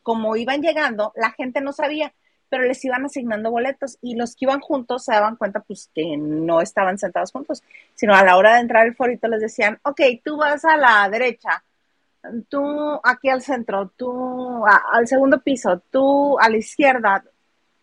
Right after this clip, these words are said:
y los iban separando y la gente no sabía por qué los separaba. Al momento de que se prendía la luz para iniciar la obra, se daban cuenta que todos los blancos, ojo, o-, ojo azul, cabello rubio,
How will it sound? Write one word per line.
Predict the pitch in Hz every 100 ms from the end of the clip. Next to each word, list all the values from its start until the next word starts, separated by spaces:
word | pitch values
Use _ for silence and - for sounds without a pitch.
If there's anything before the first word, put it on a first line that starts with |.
| -
y | 220
los | 220
iban | 240 233
separando | - 233 208 220 214 214 _ _
y | -
la | 240 240
gente | 247 247
no | 254
sabía | 254 254 247
por | - 220
qué | 220
los | 226
separaba. | 240 202 208 214 208 _ _ _ -
Al | 240 240
momento | 254 262 262 320
de |
que | -
se | 285
prendía | 233 208 208 247
la | 262 226
luz | 220 214
para | 269 254
iniciar | 208 190 226
la | 220 247
obra, | 240 240
se | 240
daban | 208 220
cuenta | - 208 214
que | 208
todos | 202 262 285
los | 269 226
blancos, | 208 226 233 233 240 240
ojo, | - 196 196 190 - - -
o-, | 214 208
ojo | - 233 240
azul, | 233 226 233 240 - -
cabello | 220 214 202 208
rubio, | 269 320 370